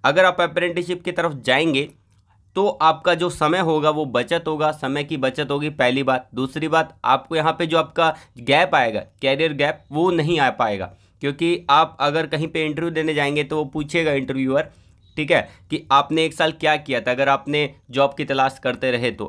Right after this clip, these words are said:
अप्रेंटिसशिप के लिए भी फॉर्म को अप्लाई ज़रूर करिए, ताकि वो आपके करियर में जो गैप आ रहा है उसको करियर में गैप होने से बचे, ठीक है।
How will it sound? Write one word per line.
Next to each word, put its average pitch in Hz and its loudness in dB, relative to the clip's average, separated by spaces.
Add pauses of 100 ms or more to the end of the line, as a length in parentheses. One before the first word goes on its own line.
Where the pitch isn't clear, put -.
अप्रेंटिसशिप 156 -4
के 165 -8
लिए 160 -6
भी 160 -4
फॉर्म 143 0
को 147 -4
अप्लाई 139 0
ज़रूर 135 0
करिए, 143 -2 (200)
ताकि 156 0
वो 156 -2
आपके 147 -2
करियर 160 0
में 165 -2
जो 156 -2
गैप 139 2
आ 131 6
रहा 139 0
है - -8 (280)
उसको 156 -8
करियर 156 0
में 151 -2
गैप 135 0
होने 127 -4
से 147 -4 (120)
बचे, 120 -2 (440)
ठीक 165 -2
है। 185 4